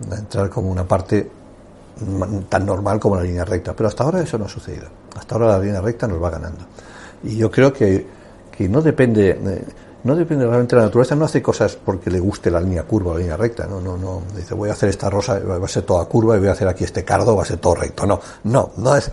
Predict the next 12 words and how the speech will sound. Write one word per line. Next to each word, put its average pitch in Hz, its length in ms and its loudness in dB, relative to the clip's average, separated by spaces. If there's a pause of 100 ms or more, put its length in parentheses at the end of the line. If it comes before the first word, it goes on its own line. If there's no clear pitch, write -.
(140)
no 131 160 2
es - 100 0
a-, 143 120 0
no 135 120 0
es 117 120 -2
así, - 240 -2
¿no? 113 120 -4 (840)
Lo - 80 0
hace 113 140 0
buscando 107 340 -2
la 87 80 0
lógica. - 420 -8